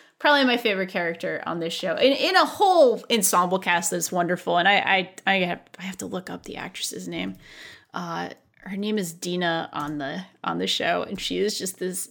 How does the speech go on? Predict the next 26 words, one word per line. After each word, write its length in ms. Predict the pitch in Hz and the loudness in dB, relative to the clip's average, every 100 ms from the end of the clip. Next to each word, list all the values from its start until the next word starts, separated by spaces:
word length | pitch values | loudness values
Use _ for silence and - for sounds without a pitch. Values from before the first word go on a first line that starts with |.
| _ | _
hysterical. 1080 | - 214 - - - - 208 220 247 294 214 | -4 -4 -2 -8 -10 2 4 8 6 4 2
All 320 | 202 190 196 - _ _ _ - - | 4 4 0 -16 _ _ _ -14 -12
right, 180 | - | -10
Dina 240 | 185 339 359 | 2 4 6
on 180 | 302 294 | 4 4
Superstore. 500 | 262 262 240 240 226 | 4 6 4 6 6
I'm 120 | 247 | 6
just 140 | 254 | 4
gonna 140 | 254 214 | 2 2
Google 360 | 190 240 233 | 2 8 8
it 60 | 220 | 8
like 220 | 208 202 | 6 4
that 420 | 202 180 180 - - - - - | 4 4 4 0 -10 -20 -20 -4
<laughs> 680 | - - - 294 - 311 285 - - - - - _ | 0 0 4 2 4 2 2 -2 -16 -16 -16 -20 _
because, 680 | 254 254 220 208 208 - - _ _ _ | 4 6 6 6 4 0 -4 _ _ _
God, 300 | 294 220 208 | 4 4 2
she's 240 | - 208 | 0 -2
so 200 | - 202 | 2 0
good. 300 | 190 185 175 | 2 2 2
All 80 | - | 2
right, 140 | 175 180 | 2 4
her 100 | 254 | 4
name 180 | 277 | 6
is 100 | 262 | 4
Lauren 400 | 220 208 208 233 | 4 6 6 4
Ash 640 | 220 180 170 180 - - | 2 0 0 0 -4 -8